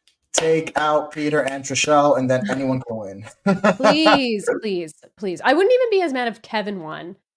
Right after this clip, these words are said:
Speaker 2: I mean, I
Speaker 1: Me
Speaker 2: would be
Speaker 1: neither.
Speaker 2: like, "Really?" But, like, I can't, I can't have Peter or Trishelle splitting this money. I can't.
Speaker 1: Especially a John win. I would not be mad at a John win.
Speaker 2: No, I wouldn't be mad at a John win at
Speaker 1: John
Speaker 2: all.
Speaker 1: would be like, honestly, from all of Peter pals, John would be the only one who I want to see win.
Speaker 2: Yes, me too.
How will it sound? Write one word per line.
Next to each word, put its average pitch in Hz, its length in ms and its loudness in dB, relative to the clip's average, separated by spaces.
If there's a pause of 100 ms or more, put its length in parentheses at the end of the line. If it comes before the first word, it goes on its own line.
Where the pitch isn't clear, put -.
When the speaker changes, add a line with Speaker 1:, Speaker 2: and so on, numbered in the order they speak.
(280)
Speaker 2:
I 247 80 -4
mean, 254 100 0
I 254 60 2
Speaker 1:
Me 262 80 4
Speaker 2:
would 233 60 4
be 240 80 0
Speaker 1:
neither. 269 100 4
Speaker 2:
like, 214 160 0 (100)
"Really?" 269 440 -6
But, 202 220 0
like, 214 340 0 (360)
I 226 120 -4
can't, 202 400 0
I 175 80 -6
can't 214 300 -6
have 208 180 -8
Peter 185 220 -8
or 175 40 -10
Trishelle 156 340 -12
splitting 143 240 -14
this - 140 -18
money. - 240 -18
I - 40 -18
can't. 151 200 -8
Speaker 1:
Especially 214 380 4
a 247 40 4
John 170 300 4
win. 135 100 0
I 139 60 4
would 220 160 6
not 170 220 4
be 180 60 -4
mad 156 200 0
at 143 80 0
a 135 60 -4
John 120 260 -4
win. 220 80 -4
Speaker 2:
No, 403 160 2 (140)
I 277 80 4
wouldn't 339 180 0
be 440 60 0
mad 370 140 -2
at 349 60 -2
a 349 60 0
John 226 160 -6
win 208 100 -4
at 160 40 0
Speaker 1:
John 165 100 4
Speaker 2:
all. 208 160 4
Speaker 1:
would 190 80 -2
be 214 140 -2
like, 180 200 4 (380)
honestly, 220 360 0
from 170 180 -2
all 180 160 4
of 185 100 -4
Peter 185 160 0
pals, 160 320 0
John 143 240 -2
would 156 100 -4
be 160 80 -2
the 156 140 -6
only 143 180 -4
one 143 140 -6
who 135 80 -2
I 123 80 0
want 123 280 -6 (100)
to 110 80 -16
see 110 140 -12
win. 90 200 -20 (340)
Speaker 2:
Yes, - 360 -10
me 190 100 -10
too. - 140 -16